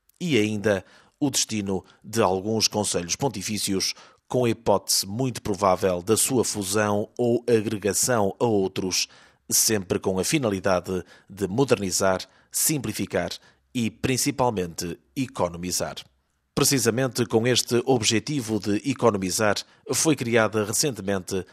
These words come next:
a Secretaria para a Economia, confiada ao cardeal Jorge Pell,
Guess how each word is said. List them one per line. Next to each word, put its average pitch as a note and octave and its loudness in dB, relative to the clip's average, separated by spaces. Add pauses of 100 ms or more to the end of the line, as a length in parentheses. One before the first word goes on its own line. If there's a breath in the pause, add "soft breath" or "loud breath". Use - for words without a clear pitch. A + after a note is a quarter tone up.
(140 soft breath)
a C3+ 2
Secretaria G2 0
para F2+ -2
a - -4
Economia, F#2 -2 (280 soft breath)
confiada A2 2
ao A2+ 4
cardeal G2+ 2
Jorge A2 2
Pell, F#2+ 0